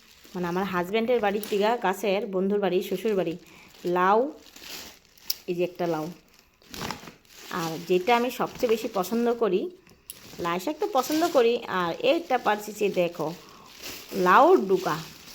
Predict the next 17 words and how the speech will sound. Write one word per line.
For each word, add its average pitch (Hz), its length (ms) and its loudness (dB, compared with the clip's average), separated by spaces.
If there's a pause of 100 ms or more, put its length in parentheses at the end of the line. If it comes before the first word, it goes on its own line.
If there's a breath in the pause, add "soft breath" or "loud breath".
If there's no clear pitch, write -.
(320)
যেটা 180 280 0
আমি 220 180 0
সবচেয়ে - 540 -2
বেশি 190 320 2
পছন্দ 175 360 -4
করি। 156 220 -6 (440 loud breath)
অনেক 220 360 2 (100)
পাঠিয়েছে, 170 420 -2
অনেক, 160 360 -4 (300)
অনেক। 165 260 -6 (280)
এই 175 580 2
দেখো, 160 260 -8 (680)
বলো, 175 320 0
আমার 233 340 2
মতন 254 300 2
লাউর 208 360 4
ডুকা 208 400 2